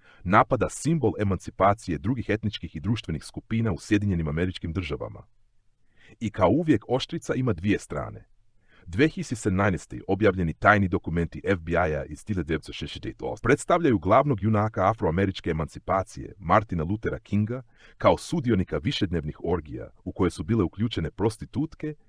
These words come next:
velike količine alkohola, silovanja i homoseksualno ponašanje.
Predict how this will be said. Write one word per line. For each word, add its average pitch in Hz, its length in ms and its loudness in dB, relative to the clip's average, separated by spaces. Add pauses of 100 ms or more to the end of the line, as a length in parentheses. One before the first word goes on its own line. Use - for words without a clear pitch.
(140)
velike 107 360 4
količine 82 440 -4
alkohola, 127 600 0 (220)
silovanja 127 760 2 (120)
i 196 60 -8
homoseksualno 92 760 -2
ponašanje. - 580 -4